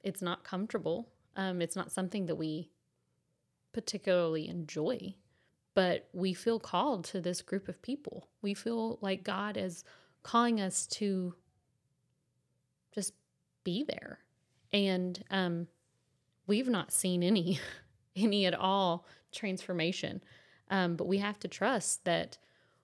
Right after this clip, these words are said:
being amongst the weeds and being in those situations that are uncomfortable, and it was uncomfortable for us, it was uncomfortable for our children. Um,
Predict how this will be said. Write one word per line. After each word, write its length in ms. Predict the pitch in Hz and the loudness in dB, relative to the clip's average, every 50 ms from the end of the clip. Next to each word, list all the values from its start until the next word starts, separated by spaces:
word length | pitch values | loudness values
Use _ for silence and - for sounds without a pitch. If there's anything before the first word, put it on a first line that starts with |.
| _ _ _ _ _ _ _ _ _ _ _ _ _ _ _ _ 185 | _ _ _ _ _ _ _ _ _ _ _ _ _ _ _ _ -2
being 460 | - 214 208 214 214 208 202 196 - - _ - | 2 2 4 4 4 4 2 0 -2 -6 _ -2
amongst 520 | 202 190 180 170 170 170 180 - - - | 0 2 2 2 2 0 0 -2 -4 -2
the 80 | - 175 | 0 0
weeds 600 | 175 190 214 240 - 156 165 180 - - - - _ _ _ _ _ _ _ _ _ _ _ - | 0 0 -2 -2 -4 -4 -6 -6 -10 -14 -18 -20 _ _ _ _ _ _ _ _ _ _ _ -4
and 180 | 185 180 165 | -2 -2 2
being 240 | 180 208 220 233 233 | 2 4 4 4 4
in 100 | 214 202 | 4 2
those 200 | 180 170 165 - | 2 2 0 0
situations 560 | - 202 196 - 185 175 196 - - 226 190 | -2 -2 0 2 2 4 4 4 0 -2 0
that 100 | - - | 0 0
are 60 | 165 | 2
uncomfortable, 640 | 185 202 - - 214 277 - 247 190 185 190 - - - | 0 0 0 0 -2 0 0 -2 -2 -2 -4 -4 -4 -4
and 160 | 180 180 180 | -2 0 0
it 60 | 170 | 0
was 120 | - 180 - | 0 -2 -2
uncomfortable 460 | 190 180 - 208 202 - 185 180 165 | -2 -2 0 -2 -2 -2 -2 -4 -4
for 180 | 156 - - - | -4 -2 0 4
us, 240 | 165 196 294 294 - | 4 4 4 4 0
it 60 | - | -4
was 140 | 180 - - | -4 -4 -6
uncomfortable 460 | 196 170 165 - 185 170 - - 165 | -4 -4 0 0 -2 -2 0 -6 -6
for 220 | - - - - - | -6 -6 -8 -6 -6
our 80 | - | -6
children. 500 | - - - 175 180 185 254 285 302 311 302 - - - - - - _ _ - | -6 -4 -2 0 0 2 2 2 2 2 -2 -8 -20 -20 -20 -20 -20 _ _ -2
Um, 380 | - 196 190 175 175 170 165 | 2 2 4 4 2 2 0